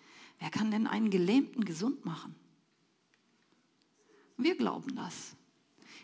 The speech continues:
Wir glauben das, dass Jesus das kann. Und die vier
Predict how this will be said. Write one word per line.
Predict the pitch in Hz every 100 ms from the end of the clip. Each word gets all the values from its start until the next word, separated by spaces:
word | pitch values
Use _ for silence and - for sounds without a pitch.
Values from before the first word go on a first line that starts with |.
| -
Wir | 165 185 339 415
glauben | - 262 285 302 277
das, | 240 240 - - - - - - -
dass | 170 -
Jesus | 180 170 -
das | 180 -
kann. | - - - - _ _ _ _ _ _ _ _ _ _ _ - - - 285 - - - - _ -
Und | - 180
die | 165
vier | - 208 208